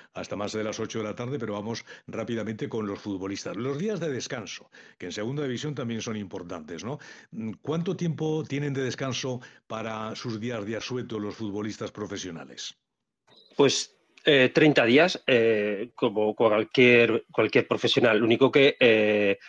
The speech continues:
Speaker 2: eh, si has tenido una parte, si fichas un jugador, eh, dos, dos temporadas y media, como comentábamos antes, pues evidentemente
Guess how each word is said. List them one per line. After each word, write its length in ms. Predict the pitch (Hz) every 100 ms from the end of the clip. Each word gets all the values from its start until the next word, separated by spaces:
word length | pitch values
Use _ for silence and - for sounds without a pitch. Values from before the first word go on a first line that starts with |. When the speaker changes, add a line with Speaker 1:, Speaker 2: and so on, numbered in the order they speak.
| - - _
Speaker 2:
eh, 380 | 113 98 95 95
si 260 | - 117 104
has 160 | 101 -
tenido 1120 | 110 127 123 113 110 107 104 101 98 98 82
una 300 | 110 113 123
parte, 540 | 120 127 117 113 104
si 140 | -
fichas 300 | 110 127 123
un 80 | 123
jugador, 360 | 107 117 131 113
eh, 380 | 101 101 101 98
dos, 240 | 113 113 120
dos 160 | 139 113
temporadas 380 | 120 127 127 123
y 60 |
media, 200 | 120 123
como 360 | - 101 95 95
comentábamos 680 | - 104 104 113 110 107 123
antes, 220 | 110 120
pues 180 | - 104
evidentemente 760 | 101 104 101 104 104 98 117